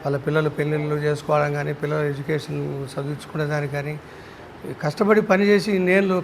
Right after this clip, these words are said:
ప-, ఉద్యోగాలలో పనిచేసి రిటైర్ అయినా కూడా బెనిఫిట్స్ రాలేదంటే బాధాకరమైన విషయం. దానివల్ల ముందుకొచ్చి మేము ఇట్లా పది మందికి తెలియజేసి మాకు రావాల్సిన బెనిఫిట్స్ అని రావాలని కోరుకుంటూ, ముఖ్యంగా మీ ద్వారా,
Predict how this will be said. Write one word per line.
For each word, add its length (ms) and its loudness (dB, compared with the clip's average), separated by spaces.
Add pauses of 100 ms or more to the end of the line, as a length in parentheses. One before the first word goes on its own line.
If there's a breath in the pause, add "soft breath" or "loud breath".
ప-, 20 4
ఉద్యోగాలలో 920 2
పనిచేసి 460 -2
రిటైర్ 180 -6
అయినా 240 2
కూడా 180 0
బెనిఫిట్స్ 440 -4
రాలేదంటే 760 -2 (640 loud breath)
బాధాకరమైన 520 6
విషయం. 420 -8
దానివల్ల 720 2
ముందుకొచ్చి 540 -4
మేము 640 -8 (540 loud breath)
ఇట్లా 540 0 (320)
పది 140 -2
మందికి 300 0
తెలియజేసి 680 0 (280)
మాకు 180 -2
రావాల్సిన 640 2 (540 loud breath)
బెనిఫిట్స్ 440 0
అని 100 2
రావాలని 480 4
కోరుకుంటూ, 680 -2
ముఖ్యంగా 480 4
మీ 180 4 (120)
ద్వారా, 480 6